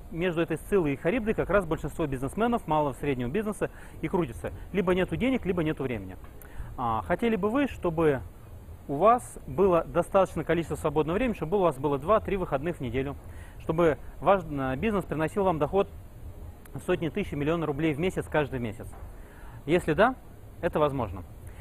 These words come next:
Если вас интересует построить бизнесы, которые будут работать с минимальным вашим участием, причем с очень хорошей прибылью, я буду проводить там выездной тренинг «Эксперт-руководитель», предназначенный для владельцев бизнеса,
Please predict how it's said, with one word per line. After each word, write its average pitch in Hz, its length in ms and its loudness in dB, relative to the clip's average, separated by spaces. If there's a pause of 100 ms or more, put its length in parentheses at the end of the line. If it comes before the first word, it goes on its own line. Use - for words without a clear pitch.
(140)
Если 175 540 2
вас 180 300 2
интересует 180 420 -2
построить 160 440 0
бизнесы, 156 380 -2
которые 165 320 2
будут 170 200 0
работать 165 380 0
с - 100 -10
минимальным 170 480 2
вашим 131 260 2
участием, 131 380 -2
причем 135 320 -4 (320)
с - 20 -10
очень 175 220 0
хорошей 143 320 -2
прибылью, 220 440 0 (280)
я 156 120 4
буду 170 200 0
проводить 160 420 0
там 127 240 2
выездной 165 380 2
тренинг 143 360 -2
«Эксперт-руководитель», 151 880 0 (280)
предназначенный 175 560 2
для 160 200 4
владельцев 139 480 0
бизнеса, 185 440 0